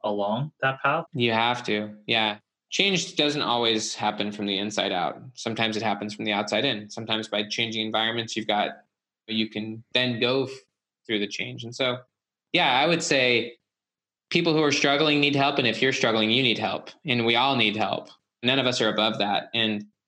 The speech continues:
Speaker 2: one of the big reasons people get trapped in their persona or they get stuck in the past is 'cause of traumatic experiences. And traumas are really any negative event that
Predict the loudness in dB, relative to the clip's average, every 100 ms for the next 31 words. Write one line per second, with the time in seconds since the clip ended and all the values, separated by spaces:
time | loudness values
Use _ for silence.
0 | _ -2 0 2 2 2 2 0 0 -2
1 | 0 0 0 0 0 0 0 2 2 0
2 | -4 -4 -2 2 2 2 2 2 0 0
3 | 0 2 -2 0 0 0 0 -4 -4 -6
4 | -6 -2 0 0 -4 -8 -2 0 0 -2
5 | -8 -8 -14 _ _ _ _ _ _ -4
6 | -2 2 2 4 2 4 2 4 4 4
7 | 2 2 2 2 2 0 0 0 0 -2
8 | -6 -8